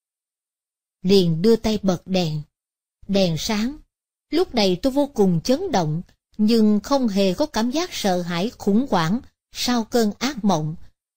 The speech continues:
mà chỉ có niềm cảm kích, xúc động tri ân vì mình đã được sống lại,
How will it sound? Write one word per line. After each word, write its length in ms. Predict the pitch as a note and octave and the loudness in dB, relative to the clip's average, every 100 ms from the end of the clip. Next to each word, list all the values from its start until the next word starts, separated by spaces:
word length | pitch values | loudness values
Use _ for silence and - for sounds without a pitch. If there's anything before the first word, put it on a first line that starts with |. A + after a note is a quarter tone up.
| - | -2
mà 120 | G#3+ | 0
chỉ 180 | - A3 | 0 -2
có 160 | F4 | -2
niềm 340 | D4+ A3 F#3+ F3+ - | 0 2 2 0 -2
cảm 280 | F3+ G#3+ | 0 0
kích, 240 | A#3 F#4 - _ _ _ - | 0 -2 -4 _ _ _ -14
xúc 340 | - F#4 - | -2 -2 0
động 360 | G3+ F#3 D#3 D#3 - | 0 0 0 -4 0
tri 220 | A#3+ A3+ | 0 0
ân 300 | A#3+ A3+ G#3+ - _ _ - | 2 2 2 -4 _ _ -2
vì 120 | A3+ | 2
mình 200 | G#3+ G3+ | 4 4
đã 80 | C4 | 2
được 260 | A#3+ F#3 | 4 2
sống 200 | - C#4+ | 2 -2
lại, 420 | G4 C4 F3 E3+ | 0 0 0 -2